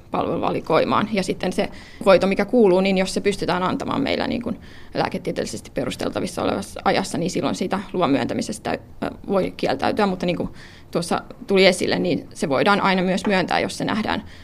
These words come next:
tarpeenmukaiseksi, mutta tietysti siinä pitää sitten, ö, yhdenvertaisesti kohdella ihmisiä, jos, jos näin katsotaan.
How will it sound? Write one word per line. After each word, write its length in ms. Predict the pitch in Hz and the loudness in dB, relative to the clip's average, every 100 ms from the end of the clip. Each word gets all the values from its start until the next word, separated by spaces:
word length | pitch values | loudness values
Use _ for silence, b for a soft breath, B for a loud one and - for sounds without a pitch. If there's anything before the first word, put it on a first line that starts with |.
| B | B
tarpeenmukaiseksi, 880 | 214 - 190 175 175 180 185 - - | 0 2 2 2 0 -4 -6 -6 -4
mutta 180 | 180 180 | -4 -2
tietysti 320 | - 175 - | -2 -2 -4
siinä 220 | - 208 | 0 0
pitää 220 | 208 220 208 | 0 -2 -2
sitten, 340 | 175 175 175 B B B - | -4 -2 -4 B B B -12
ö, 80 | - - | -10 -2
yhdenvertaisesti 880 | 202 - 190 - - - 196 - 196 - | 0 2 0 0 -2 -2 -2 -2 -4 -4
kohdella 420 | 185 202 - - 220 B - | -4 -2 0 -2 -4 B -6
ihmisiä, 380 | 220 220 - 214 | -2 -2 -2 -2
jos, 220 | 208 - - | -2 -6 -6
jos 160 | 190 208 | -6 -4
näin 140 | 185 | -2
katsotaan. 460 | - - - - | -2 -2 -2 -2